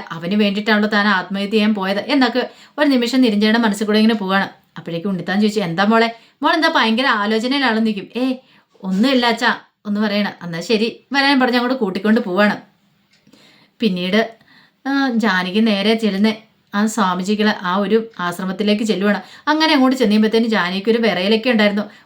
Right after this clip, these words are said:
വണ്ടി പതുക്കെ സൈഡ് ഒതുക്കി ഇട്ടിട്ട് ജാനകി അങ്ങോട്ട് കയറി ചെല്ലുവാണ്. "എൻ്റെ ഭഗവാനെ,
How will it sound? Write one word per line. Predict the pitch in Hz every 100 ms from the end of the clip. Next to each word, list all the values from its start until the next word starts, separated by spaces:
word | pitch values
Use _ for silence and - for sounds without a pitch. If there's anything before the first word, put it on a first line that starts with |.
| _
വണ്ടി | 175 170
പതുക്കെ | 208 202 196
സൈഡ് | 220 196 185
ഒതുക്കി | 202 202 226
ഇട്ടിട്ട് | 220 220 -
ജാനകി | 220 202 185 214
അങ്ങോട്ട് | 220 214 214
കയറി | 190 208
ചെല്ലുവാണ്. | 220 208 196 -
"എൻ്റെ | 175 160
ഭഗവാനെ, | 185 175 170 185